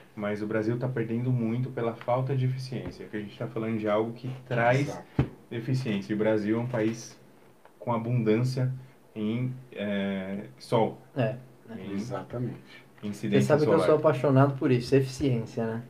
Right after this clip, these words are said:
Speaker 3: A gente
Speaker 1: Somos
Speaker 3: comentou
Speaker 1: dois,
Speaker 3: numa outra,
Speaker 1: somos dois.
Speaker 3: numa outra live aqui, que você perguntou porque eu trabalhava e vinha num ramo de,
Speaker 1: Uhum.
Speaker 3: de inteligência artificial, é porque eu sempre fui apaixonado por isso. Olhar pra um processo que já existe, já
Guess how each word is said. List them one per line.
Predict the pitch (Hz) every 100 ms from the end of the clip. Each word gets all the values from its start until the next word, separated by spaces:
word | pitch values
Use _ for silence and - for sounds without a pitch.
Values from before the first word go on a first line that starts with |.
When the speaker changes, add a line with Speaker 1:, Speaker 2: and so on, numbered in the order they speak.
| - - - -
Speaker 3:
A | 127 127 131
gente | 131
Speaker 1:
Somos | 120 127 131
Speaker 3:
comentou | 131
Speaker 1:
dois, | 107
Speaker 3:
numa | 123
outra, | 123 131
Speaker 1:
somos | 123 131
dois. | 110 101 110
Speaker 3:
numa | 131 127
outra | 127 120
live | 113 117 117 113
aqui, | 110 127 135 123 -
que | -
você | 127
perguntou | 120 117 113
porque | 113 -
eu | 120 110 104 120 - -
trabalhava | 117 113 110 110 120 110 107
e | 104 101 98
vinha | 107 117 113
num | 107 104 - - 127
ramo | 120 113
de, | 110
Speaker 1:
Uhum. | 101 135 - - - - - -
Speaker 3:
de | 110
inteligência | 120 107 101 113 120
artificial, | 113 - - 117 123
é | 131
porque | 131 131
eu |
sempre | 123 - -
fui | - 147
apaixonado | 139 139 135 131 135
por | 151
isso. | 123 - - 113 - - - - -
Olhar | 117 113 135 139
pra | 147
um |
processo | 135 131 131 127 -
que | 127
já | 123
existe, | 123 - 120 127 123
já | 113 123 127